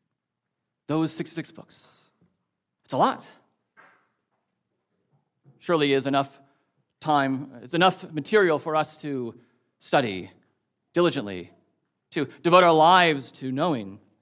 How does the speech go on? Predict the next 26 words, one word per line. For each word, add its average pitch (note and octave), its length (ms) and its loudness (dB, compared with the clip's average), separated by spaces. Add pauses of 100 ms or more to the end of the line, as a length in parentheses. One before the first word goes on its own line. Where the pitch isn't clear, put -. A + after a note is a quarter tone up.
(1300)
Having F3 220 0
John E3 220 2
fourteen D#3+ 320 -2
six E3 260 -6
in C#3+ 80 0
mind, C#3+ 300 0
no C3+ 60 -4
doubt, D3+ 300 -2
Saint E3+ 140 -2
Augustine D#3+ 320 0
said, C#3+ 220 -6
"Christ G#3+ 460 0 (140)
does G3+ 120 -2
not G3+ 200 2
give G#3+ 160 4
himself G#3 440 0
the G3 80 -6
name F3+ 320 -4 (120)
custom, E3 600 -6 (760)
but G#3 120 -6
truth." - 580 -6 (1600)
Jesus - 580 -2 (100)
is E3 300 0
the D#3+ 100 -2
way. B2 400 -8 (400)
Jesus E3+ 400 -4